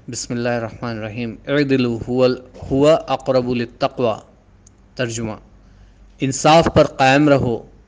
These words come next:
یہی تقوی سے قریب ہے۔ تقوی کی بنیاد پر ہی اللہ تعالیٰ نے دنیا کے اندر کامیابی کا وعدہ کیا ہے اور تقوی ہی پر اس نے جنت میں داخلے کو بھی منحصر کی، منحصر کیا ہے۔ تقوی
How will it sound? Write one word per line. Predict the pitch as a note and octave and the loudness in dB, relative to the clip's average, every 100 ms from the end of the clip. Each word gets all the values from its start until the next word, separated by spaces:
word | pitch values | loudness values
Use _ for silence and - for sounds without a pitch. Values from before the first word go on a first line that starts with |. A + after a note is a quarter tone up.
| _ | _
یہی | B2 A#2+ C3+ | -6 -2 -2
تقوی | - B2+ - C3 | -2 -4 2 2
سے | B2+ C3 - | 2 -2 -4
قریب | A#2 A#2 G#2 | -4 0 -2
ہے۔ | G#2+ - _ _ - - _ _ _ _ _ - - - - - - _ - - - _ | -2 -10 _ _ -20 -20 _ _ _ _ _ -20 -20 -20 -20 -20 -20 _ -20 -20 -20 _
تقوی | C#3+ - F3+ | -2 4 2
کی | F3 | 4
بنیاد | E3+ C#3 D3+ F3 F3+ | 2 2 4 4 2
پر | G3 | 0
ہی | F3 G3+ | 0 2
اللہ | D#3+ | 2
تعالیٰ | D3+ D3+ C#3 D#3 | 2 2 2 2
نے | E3 | 0
دنیا | C3+ C3 D3+ | 0 2 2
کے | D#3 D3 | 2 0
اندر | C3 C3+ C3 - - - | 2 2 2 -2 -20 -8
کامیابی | C3+ C3 C#3+ D3 D3 | -2 2 4 4 4
کا | D3+ C3+ | 2 2
وعدہ | A#2 A#2 C#3 C#3 | 2 4 4 2
کیا | B2+ A#2+ | 0 0
ہے | A2+ A#2 - | 0 -6 -6
اور | - C3+ | -2 -2
تقوی | - C3 C#3 D3 | 0 -4 0 -2
ہی | C#3 D#3 | 2 0
پر | - C3 | 2 0
اس | C3 - | 0 -6
نے | C#3+ | -4
جنت | B2 A#2+ C3+ C3+ | -2 -2 -2 -4
میں | B2+ | -2
داخلے | A#2 A2+ C3 C3 | -2 -2 -4 -4
کو | C3+ | -4
بھی | B2+ C3 | -4 -2
منحصر | A#2+ A#2 G#2+ - A2+ | -4 -6 -8 -8 -10
کی، | - - | -12 -16
منحصر | B2 A#2+ A2+ A2+ C3 | -12 -10 -10 -10 -12
کیا | A#2 F3 B2+ A2 | -12 -12 -14 -18
ہے۔ | - _ _ _ - - - _ | -20 _ _ _ -20 -20 -20 _
تقوی | D3+ - F3+ | 0 4 6